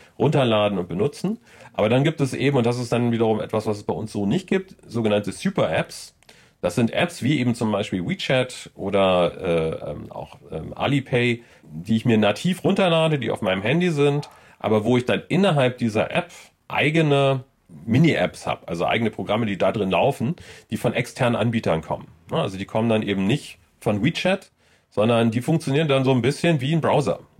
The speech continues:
Ja, im Browser kann ich ja auch externe Inhalte aufrufen und so kann ich das dann eben auch in WeChat machen. Und darüber funktioniert eigentlich fast das gesamte, äh, chinesische Internet. Ja, also ein paar native Apps und sehr viel Apps innerhalb dieser Super-Apps.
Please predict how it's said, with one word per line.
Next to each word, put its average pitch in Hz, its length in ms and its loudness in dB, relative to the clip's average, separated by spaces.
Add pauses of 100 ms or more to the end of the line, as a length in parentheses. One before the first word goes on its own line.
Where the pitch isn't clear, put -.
Ja, - 200 -2
im - 100 -12
Browser 117 320 0
kann 117 140 -2
ich 110 100 -2
ja - 100 0
auch - 420 -2 (180)
externe 110 420 -2
Inhalte 127 360 2
aufrufen 120 520 -4
und 104 60 -6
so 104 100 -6
kann 107 120 -4
ich 104 100 -4
das 104 140 -6
dann 95 140 -4
eben 98 220 -6
auch 95 80 -8
in 95 120 -8
WeChat 113 300 -6
machen. 127 240 -6 (300)
Und 87 120 -6
darüber 135 380 4
funktioniert 131 800 0
eigentlich 113 320 -2
fast - 220 -8
das 117 120 -6
gesamte, 107 600 0 (340)
äh, 104 200 0
chinesische 101 480 -4
Internet. 90 500 -4 (100)
Ja, - 220 -4
also 95 480 -4
ein - 80 -20
paar 101 160 -2
native 127 460 0
Apps 127 360 -4
und 95 300 -8
sehr 95 200 0
viel 101 440 -4 (320)
Apps 101 380 -4
innerhalb 101 420 2
dieser 92 240 -2
Super-Apps. - 580 -8